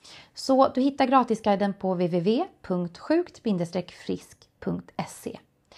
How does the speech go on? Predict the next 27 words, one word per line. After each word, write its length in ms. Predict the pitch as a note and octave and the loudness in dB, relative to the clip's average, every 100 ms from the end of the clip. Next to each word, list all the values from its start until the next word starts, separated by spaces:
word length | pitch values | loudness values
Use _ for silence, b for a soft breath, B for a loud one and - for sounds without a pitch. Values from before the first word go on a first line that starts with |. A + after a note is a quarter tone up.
| B B - | B B 0
Den 140 | C#4 | 2
andra 320 | F4+ E4 E4+ | 4 4 4
guiden 440 | A#3+ F3+ E3+ F#3 F#3 | 2 2 2 -2 -4
som 120 | G#3+ | -4
du 80 | - | -2
också 280 | F#4 - | -2 -2
laddar 260 | G3 F#3 F3 | 0 0 0
ner 180 | E3+ E3+ | -2 -6
kostnadsfritt 840 | - F#3 - - - - - _ _ b b b _ | -4 -4 -4 -12 -10 -12 -14 _ _ b b b _
är 440 | F#3+ F3 E3+ F3+ - | 0 2 0 -4 -8
Självkänsla 1040 | - - G4 F#3+ E3 D#4+ D4+ A#3 F#3 E3+ | -10 0 2 2 -4 -2 -2 -2 -4 -4
med 280 | F3+ F3+ F3 | -2 -4 -6
tre 460 | - - F#3 E3+ E3 - | -10 -6 -4 -2 -4 -6
effektiva 640 | D#3 - - - E3 D#3 - | -12 -10 -12 -8 -8 -6 0
övningar. 600 | D#4 A#3+ E4+ C#4+ - - _ b b b b b | 2 2 0 -4 -6 -10 _ b b b b b
Och 140 | - - | -18 -8
du 100 | B3+ | -6
får 180 | - C#4+ | -2 0
med 260 | D4 D4+ | 0 0
dig 180 | D4+ D4+ | -2 -4
tre 240 | - E4+ | -4 -4
stycken 300 | E4 A3+ A3+ G#3 | -2 -4 -6 -2
underlag 600 | B3 F#3+ F#3 G3+ C4 - - | -2 0 2 2 2 -2 -10
med 260 | G3+ G#3 G#3 | -4 -2 -2
övningar 580 | G#3 F3 F3 E3+ F#3 - - | -2 -2 -4 -4 -4 -6 -12
som 640 | - - C#4+ B3 F#3 E3+ | -12 0 2 2 -2 -6
på 360 | - G#3 G3+ G3+ | -10 -6 -2 -4